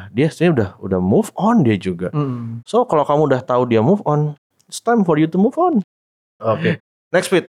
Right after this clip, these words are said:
Speaker 2: Just because you miss someone doesn't mean you need them to back in your life. Missing is just a part of moving on.
Speaker 1: Iya, hanya karena kamu kangen seseorang, kehilangan,
Speaker 2: Iya.
Speaker 1: kangen,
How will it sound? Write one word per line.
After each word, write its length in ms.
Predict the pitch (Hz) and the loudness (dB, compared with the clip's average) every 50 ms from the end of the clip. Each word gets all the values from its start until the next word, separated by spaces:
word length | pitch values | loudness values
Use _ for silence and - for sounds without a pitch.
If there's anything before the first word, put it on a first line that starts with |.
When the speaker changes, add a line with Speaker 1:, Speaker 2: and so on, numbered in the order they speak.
| _ _ _ _ _ _ _ _ _ | _ _ _ _ _ _ _ _ _
Speaker 2:
Just 200 | _ 143 220 226 | _ -2 -2 0
because 360 | 214 208 208 - 214 202 208 - | 0 -4 -2 0 -2 -2 0 0
you 100 | 220 226 | 0 2
miss 160 | 247 320 - | 2 2 2
someone 420 | - 190 160 127 110 110 135 160 - _ _ _ _ _ _ _ _ | 0 -2 0 2 0 0 0 -4 -10 _ _ _ _ _ _ _ _
doesn't 400 | 123 131 175 196 190 - 233 233 | -2 0 0 2 2 2 2 4
mean 300 | 233 214 185 190 214 226 | 4 4 4 4 4 2
you 160 | 208 220 220 | 2 2 4
need 240 | 208 202 233 247 - | 4 2 2 0 -2
them 380 | 156 151 175 190 202 214 208 _ _ _ | 0 0 2 2 2 0 -2 _ _ _
to 160 | _ 160 147 131 | _ -16 -16 -12
back 300 | 143 127 202 226 226 - | -2 0 0 0 0 0
in 160 | 208 190 180 | 0 2 2
your 120 | 170 160 | 2 4
life. 380 | 156 156 147 135 117 113 - _ _ _ _ _ _ _ _ _ | 4 2 2 2 0 -4 -6 _ _ _ _ _ _ _ _ _
Missing 640 | 127 123 135 165 185 185 185 202 196 196 190 185 - | -16 -8 -4 -2 -2 -2 0 0 0 0 0 -2 -6
is 220 | - 139 - - | -6 -10 -10 -10
just 420 | _ - 156 147 147 143 - - - | _ -2 0 0 0 0 -4 -6 -8
a 100 | - - | -10 -16
part 380 | _ - - 143 139 139 - _ _ | _ -6 -2 -2 -2 -2 -4 _ _
of 260 | - 127 - - - - | -6 -6 -6 -6 -16 -8
moving 340 | 120 123 135 127 123 135 | -4 -2 -2 0 0 0
on. 220 | 120 113 101 87 82 - _ | 0 0 -2 -2 -6 -14 _
Speaker 1:
Iya, 340 | - 92 95 95 87 82 - - | -14 -10 -8 -8 -8 -10 -12 -10
hanya 220 | - 107 131 151 | -6 -2 -2 -2
karena 220 | 151 - 113 110 104 | -2 0 -2 -2 -2
kamu 320 | 104 104 98 101 98 - | 0 0 0 0 -2 -2
kangen 420 | - 175 180 214 254 262 269 220 | -4 -2 0 2 2 4 4 2
seseorang, 420 | 170 127 - 110 95 95 101 107 104 - | 2 0 -2 -6 -6 -4 -4 -4 -4 -6
kehilangan, 600 | - 98 98 98 98 95 95 - 101 101 101 101 104 | -8 -6 -4 -2 -2 0 0 0 0 0 0 0 -2
Speaker 2:
Iya. 60 | 104 | -2
Speaker 1:
kangen, 520 | - 101 98 101 101 101 104 104 101 98 | -4 -2 -2 0 0 2 2 2 2 2